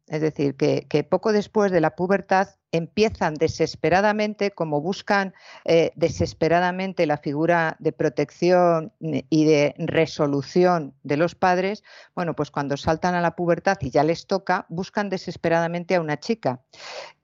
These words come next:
Sin embargo, esa inmadurez, esa necesidad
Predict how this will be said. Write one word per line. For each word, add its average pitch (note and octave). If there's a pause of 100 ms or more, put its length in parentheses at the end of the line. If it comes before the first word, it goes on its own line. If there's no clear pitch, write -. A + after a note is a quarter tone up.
(160)
Sin B3
embargo, F#3+
esa G#3+
inmadurez, E3+ (400)
esa G#3+
necesidad F#3